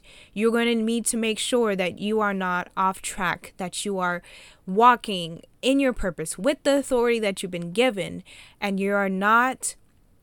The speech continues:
stepping away from that purpose. When you step away from that purpose, you will find yourself in a place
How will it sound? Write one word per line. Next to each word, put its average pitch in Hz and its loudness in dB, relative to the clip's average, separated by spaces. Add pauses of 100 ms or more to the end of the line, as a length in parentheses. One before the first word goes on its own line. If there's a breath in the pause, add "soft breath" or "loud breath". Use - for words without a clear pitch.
(440)
stepping 247 0
away 196 0
from 190 -4
that 180 -4
purpose. - -6 (1120 soft breath)
When 214 -2
you 240 2
step 269 2
away 254 4
from 226 -6
that 202 -4
purpose, 233 0
you 214 -2
will 247 -2
find 294 -2
yourself 202 0
in 180 -6
a 170 -8
place 202 -2